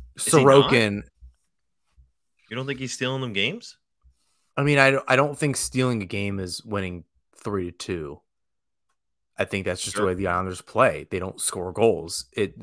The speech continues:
Speaker 1: Oh,
Speaker 2: letting
Speaker 1: I
Speaker 2: in
Speaker 1: mean
Speaker 2: two goals or three goals isn't a problem. That's a pretty regular stat line as far as letting, uh, goals allowed. But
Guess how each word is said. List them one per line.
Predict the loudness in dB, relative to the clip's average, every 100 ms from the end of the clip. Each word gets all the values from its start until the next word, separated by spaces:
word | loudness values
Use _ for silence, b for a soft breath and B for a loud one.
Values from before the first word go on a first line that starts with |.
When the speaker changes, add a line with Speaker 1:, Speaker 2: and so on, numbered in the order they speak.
| -6
Speaker 1:
Oh, |
Speaker 2:
letting | 4 8 8
Speaker 1:
I | 6
Speaker 2:
in | 2
Speaker 1:
mean | 2
Speaker 2:
two | 2
goals | 6 6 6 2
or | -2
three | 0 0
goals | 2 2 2
isn't | -2 -2 -2
a |
problem. | -4 4 4 4 0
That's | -2 -2
a | -8 _
pretty | -10 -4 -2 -2
regular | 0 -2 0 -4 -2 -4 -8 _ -20 -20 _ _ _ -8
stat | -4 2 2 2
line | -4 -6 -8 -12
as | -12 -8
far | -2 -2 -2
as | -6 -12
letting, | -6 0 0 -2 -4
uh, | -4
goals | -2 -2 -2 -4 -12 _ _ _ _
allowed. | -4 2 4 4 2 -6 -6
But | -4 -4